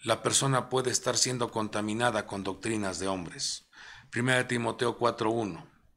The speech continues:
la persona puede estar, estar siendo dañada con doctrinas de demonios. Hebreos trece diecinueve, sí, trece, trece nueve,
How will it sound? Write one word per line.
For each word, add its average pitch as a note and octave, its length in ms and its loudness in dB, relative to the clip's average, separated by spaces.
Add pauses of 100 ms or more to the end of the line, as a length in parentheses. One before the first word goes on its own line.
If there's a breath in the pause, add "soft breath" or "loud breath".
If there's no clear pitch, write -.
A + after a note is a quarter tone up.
(760)
la - 180 0
persona B2 460 2
puede B2 200 2
estar, A#2 320 -2 (440 loud breath)
estar A#2+ 300 2
siendo A2+ 360 2
dañada G#2+ 540 2
con F#2+ 180 -4
doctrinas F#2+ 540 -2
de E2+ 100 -6
demonios. F2 760 -6 (1000 loud breath)
Hebreos C#3+ 440 4
trece C#3+ 380 4
diecinueve, G#2 1400 0 (1500)
sí, G#2 280 -2
trece, C#3 600 -2 (220)
trece D#3+ 340 4
nueve, G2+ 400 0